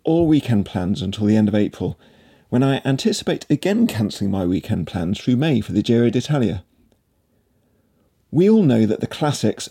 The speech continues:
are unmissable races, and you can guarantee you won't miss a moment of these incredible races with G C N Plus.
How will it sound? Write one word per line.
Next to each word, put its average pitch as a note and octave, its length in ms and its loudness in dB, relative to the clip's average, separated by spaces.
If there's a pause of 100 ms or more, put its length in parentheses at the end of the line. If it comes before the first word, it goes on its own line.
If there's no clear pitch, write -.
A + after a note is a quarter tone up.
are A2 200 0
unmissable A#2+ 600 2
races, G2+ 540 -2 (480)
and A#2+ 140 2
you C3+ 100 0
can C3+ 180 0
guarantee D#3+ 460 4
you A2 220 6
won't D3 260 2
miss C#3 160 0
a C3+ 60 2
moment B2+ 360 2
of F#2+ 60 -4
these F#2+ 180 2
incredible B2 460 0
races A2 460 0 (260)
with G#2 180 -2
G B2 200 4
C A#2+ 160 0
N B2+ 160 0
Plus. G#2+ 420 -4